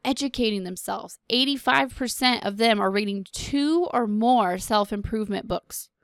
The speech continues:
per month. They are learning, you know,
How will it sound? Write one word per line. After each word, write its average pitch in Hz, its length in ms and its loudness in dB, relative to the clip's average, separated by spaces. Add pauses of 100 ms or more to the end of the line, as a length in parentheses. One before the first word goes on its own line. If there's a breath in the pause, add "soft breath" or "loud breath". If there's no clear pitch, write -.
(120)
per 220 180 2
month. 196 400 -2 (1700)
They 262 180 6
are 302 160 6
learning, 226 800 2 (800)
you 226 100 -2
know, 233 320 2